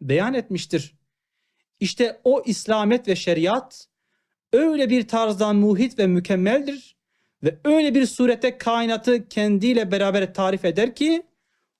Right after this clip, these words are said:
onun mahiyetine dikkat eden elbette anlar ki o din bu güzel kainatı yapan zatın o kainatı kendiyle beraber tarif edecek bir beyannamesidir ve bir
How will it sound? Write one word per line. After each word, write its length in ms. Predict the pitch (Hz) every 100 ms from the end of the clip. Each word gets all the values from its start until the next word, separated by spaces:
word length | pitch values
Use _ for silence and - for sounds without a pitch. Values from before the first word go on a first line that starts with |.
| _
onun 300 | 180 254 302
mahiyetine 680 | 254 240 214 214 233 247 208
dikkat 320 | 202 208 233
eden 420 | 185 202 294 330 349 _ _ _ _ _
elbette 640 | 190 226 190 269 277 226 -
anlar 480 | 190 196 214 285
ki 120 | - 208
o 180 | 233 240
din 400 | 226 320 349 381 _ _ - - -
bu 200 | 151 233
güzel 340 | 233 214 277
kainatı 500 | - 196 196 185 185
yapan 360 | 185 175 196 190
zatın 600 | 165 170 160 233 311 339 - _ _ _ _
o 160 | 254 -
kainatı 720 | - 196 190 185 180 196 180
kendiyle 540 | - 185 180 233 185
beraber 540 | 160 160 156 254 277 _
tarif 340 | 175 170 175
edecek 480 | 160 156 180 277 - _ _ _ _
bir 320 | 131 254 180
beyannamesidir 960 | 156 165 170 160 151 151 - 320 285 - _ _ _ _
ve 140 | 139 147
bir 280 | 240 269